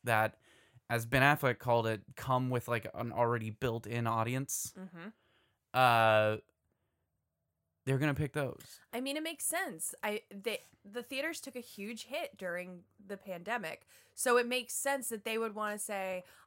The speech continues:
Speaker 2: "I'm gonna put Spider-Man No Way Home in every single one of our theaters because I know that every single one of those theaters are gonna fill up
Speaker 1: Yeah.
Speaker 2: with viewers," rather than taking a risk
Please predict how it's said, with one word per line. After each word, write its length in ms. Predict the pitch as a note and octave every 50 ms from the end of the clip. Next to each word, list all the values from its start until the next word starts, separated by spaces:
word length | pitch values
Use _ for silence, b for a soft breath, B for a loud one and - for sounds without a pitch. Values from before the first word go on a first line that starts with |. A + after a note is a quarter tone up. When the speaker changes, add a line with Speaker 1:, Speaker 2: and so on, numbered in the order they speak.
| B -
Speaker 2:
"I'm 260 | G#3 A3 C4 D#4+ D4+
gonna 180 | C4+ A#3+ G3+ F#3+
put 400 | - - G#3+ G#3 G3 F#3+ F#3 - _ _ _ b b b b b -
Spider-Man 680 | - - - - A3 G#3 G#3 G#3 G3+ G3 F#3+ F#3 F#3+
No 140 | G3 G3 F#3
Way 160 | F3+ F3+ E3 E3
Home 480 | E3+ - B3 B3+ A3+ G3+ F#3 E3+ E3 - b b b b -
in 200 | G3 G3 G3 F#3+ - _ -
every 320 | A3+ A#3 A3 A#3 A#3+ A#3
single 360 | A#3 - - A#3 G#3+ G3 F#3+ F#3
one 220 | F#3 F#3 F#3+ G3+
of 120 | G3+ F#3+ F#3
our 120 | F3 D#3 D#3+
theaters 500 | - - A#3 A#3 A3+ G3+ F3+ E3 D#3+ -
because 320 | - G3 - - G#3+ F3
I 140 | G3 G3 G3+
know 380 | G3 G3+ F#3+ F#3 F#3 F3+ F3+ F3 b b b b
that 140 | b G3 - -
every 240 | G#3 A3 G3+ G3+ G#3
single 300 | G3+ - A#3+ G#3+ F#3+ F#3
one 140 | F#3 F#3 F#3
of 60 | F3+
those 160 | F3 E3+ E3+ -
theaters 360 | - B3 B3+ A#3+ A3 G3+ -
are 60 | F#3
gonna 140 | F3+ E3+ E3+
fill 320 | - - - F3 E3 -
up 400 | G3 D4+ E4+ B3+ G3 G2+ - - - _ -
Speaker 1:
Yeah. 200 | B2+ A#2+ A2+ - _ -
Speaker 2:
with 280 | G3 G3 A3+ G#3 - -
viewers," 600 | F#3+ A3 C#4 F4 D4+ G3+ F3 E3 E3 E3+ - - b b b b
rather 360 | A#3 A#3+ A#3 A3+ A3 A3+ A3
than 160 | G#3 G#3+ G#3+
taking 380 | G#3+ A3+ A3 G#3 G3+ F#3+ F3+ F3
a 60 | F3+
risk 400 | G#3 C4 C4 A#3 A3+ - -